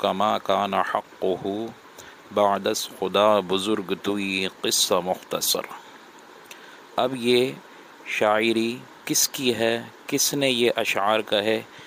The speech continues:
इस बारे में आज हम आपको बताएंगे। सामीन मोहतरम, इस बारे में बहुत सी आरा हमें मिलती हैं, मगर उसकी दलील पेश नहीं की जाती। किसी का ख़याल है कि ये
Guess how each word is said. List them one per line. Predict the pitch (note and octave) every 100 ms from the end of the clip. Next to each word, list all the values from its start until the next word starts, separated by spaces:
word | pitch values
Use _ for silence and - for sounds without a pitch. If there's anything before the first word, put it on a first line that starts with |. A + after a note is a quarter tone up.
| - - A#2+
इस | - F#2+
बारे | G#2 G#2 A2 G#2
में | F#2+ G2+ A2 - - - -
आज | G2+ G#2 G2
हम | F#2+ F#2+
आपको | F2+ - F#2 G2+ - - - - F#2
बताएंगे। | F#2 - F#2 F#2 D#2+ - - - - - - - - - - - -
सामीन | - G#2+ A2+ A#2+
मोहतरम, | A#2 G#2+ A#2 A2+ A#2 B2 - - - - -
इस | C3+ A2+
बारे | A2 A2 A#2+
में | A#2+ A2+
बहुत | G2+ G2 C3
सी | - A#2
आरा | A2 G2+ G#2 A2+
हमें | G2+ G2+ G#2
मिलती | F#2 F2+ A#2+ A2+
हैं, | G#2+ G#2 A#2 - - - - F#2
मगर | F#2+ A2+ G#2+
उसकी | - G#2+
दलील | F#2+ F#2+ F#2+ A2 G#2 G2
पेश | F#2 G2 A2+ - - G2
नहीं | G2 G#2+ G#2+ G#2
की | - F2+
जाती। | F2 - - - - - - - - - - - - - -
किसी | - G2 A#2+
का | A#2
ख़याल | A2 A2 A2 A#2+
है | A#2
कि | A#2
ये | G#2 A#2